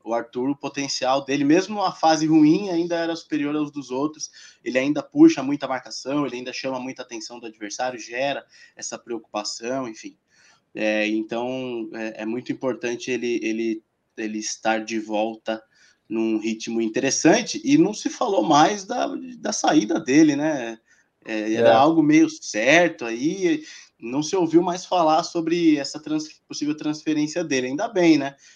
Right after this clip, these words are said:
Speaker 1: Ele segue aí, é, mais uma temporada no Bragantino, mas eu creio que logo, logo ele, ele não deve ficar muito tempo no, no, em Bragança, ainda se ele, ainda mais se ele conseguir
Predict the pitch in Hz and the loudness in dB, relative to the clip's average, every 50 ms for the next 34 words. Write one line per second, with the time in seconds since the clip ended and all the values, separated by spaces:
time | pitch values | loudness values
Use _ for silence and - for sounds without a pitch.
0 | _ _ _ 113 117 110 - - 117 117 120 113 117 117 113 113 117 117 120 120 | _ _ _ -12 -10 -10 -8 -6 -4 -4 -4 -4 -4 -4 -4 -4 -4 -4 -4 -6
1 | 120 113 113 _ _ _ _ _ 117 110 107 104 104 104 104 104 _ _ _ _ | -6 -8 -10 _ _ _ _ _ -10 -8 -8 -8 -8 -10 -12 -14 _ _ _ _
2 | _ _ _ _ _ _ - - 113 113 110 120 123 120 - 135 120 110 - 120 | _ _ _ _ _ _ -6 -4 -4 -2 -2 -4 -6 -6 -6 -6 -6 -4 -2 0
3 | 113 117 117 113 117 117 110 117 117 117 120 120 113 110 - - 139 151 160 165 | 0 0 0 -2 -4 -6 -6 -6 -6 -6 -6 -6 -8 -6 -2 0 2 4 4 4
4 | 170 170 151 156 151 151 - 156 143 143 - - 156 147 151 139 - - - _ | 2 2 0 -2 -4 -6 -4 -4 -4 -6 -4 -2 -2 -2 -2 -2 -4 -8 -16 _
5 | _ _ - 117 113 _ _ _ 117 117 120 127 123 120 113 110 113 113 117 120 | _ _ -20 -20 -20 _ _ _ -8 -4 -4 -4 -4 -4 -4 -4 -4 -4 -4 -6
6 | 127 127 123 127 123 113 - _ _ _ _ _ _ _ - 110 110 117 120 120 | -6 -8 -6 -8 -10 -10 -12 _ _ _ _ _ _ _ -6 -4 -4 -4 -2 -4
7 | 120 117 117 - - 131 123 113 117 127 143 165 170 165 156 151 156 131 110 - | -6 -6 -8 -6 -4 -4 -4 -2 4 8 10 12 12 12 12 10 6 0 -8 -8
8 | - 117 117 117 110 - 110 - _ _ _ - - _ _ _ - 110 113 113 | -6 -6 -6 -6 -8 -12 -18 -20 _ _ _ -20 -20 _ _ _ -8 -6 -4 -4
9 | - 113 113 110 110 107 110 107 113 110 104 110 110 110 127 117 117 113 - 123 | -4 -4 -2 0 2 2 2 2 2 0 0 -2 -4 -4 -6 -6 -6 -6 -6 -6
10 | 120 120 120 117 110 95 - - - 107 107 107 110 107 - 113 113 110 - 120 | -6 -4 -4 -4 -4 -6 -8 -10 -10 -6 -6 -4 -4 -6 -6 -8 -10 -10 -10 -12
11 | - - 110 110 113 113 113 110 | -12 -12 -10 -8 -6 -6 -6 -8